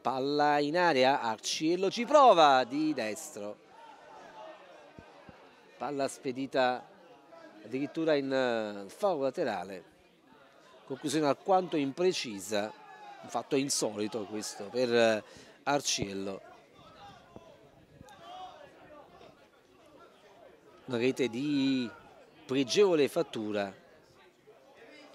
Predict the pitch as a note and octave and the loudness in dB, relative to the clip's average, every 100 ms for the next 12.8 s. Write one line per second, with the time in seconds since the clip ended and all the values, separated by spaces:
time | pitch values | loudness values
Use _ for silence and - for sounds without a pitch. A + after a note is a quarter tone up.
0 | - - - - - - - - - - | -20 -20 -20 -20 -20 -20 -20 -20 -20 -6
1 | C#3 A#2+ A#2+ C#3+ - D3+ C#3 C#3+ C3+ B2+ | -2 -2 -2 -4 2 2 4 4 6 6
2 | A#2 A2 - - - - - - - - | 4 -2 -16 -20 -20 -20 -20 -20 -20 -20
3 | - - - - - C#3+ B2 F#3 F#3 F3 | -20 -20 -20 -20 -6 -4 0 2 2 2
4 | C#3 G#2+ F2+ F2 - - - - - - | 0 -4 -6 -10 -14 -20 -20 -20 -20 -20
5 | - - _ _ _ - B2+ E3+ D#3 E3+ | -20 -20 _ _ _ -12 -6 -2 -2 -2
6 | B2 - F3 - F#3+ A#2+ F#2+ E2+ F2 E2+ | -4 -2 -2 0 0 0 -2 -8 -18 -20
7 | - - - - - - - - A2 A2+ | -20 -20 -20 -20 -20 -20 -20 -20 -20 -20
8 | B2 - - _ _ _ G3 F3+ F3 _ | -20 -20 -20 _ _ _ -20 _ _ _
9 | - - E4 F#4+ B3+ - D4 F4 F4+ F#4 | -20 -20 -20 -20 -20 -20 -16 -16 -14 -12
10 | - - - - B2 B2 C3 C#3 C3 B2+ | -12 -12 -14 -10 -8 -2 2 4 2 -2
11 | B2 C3 A2+ D3 C3 A#2+ C#3 - C3 A2+ | -2 -2 2 4 4 4 2 0 0 0
12 | G#2+ - - A2+ A2+ A2 G#2 | 0 0 0 0 2 2 0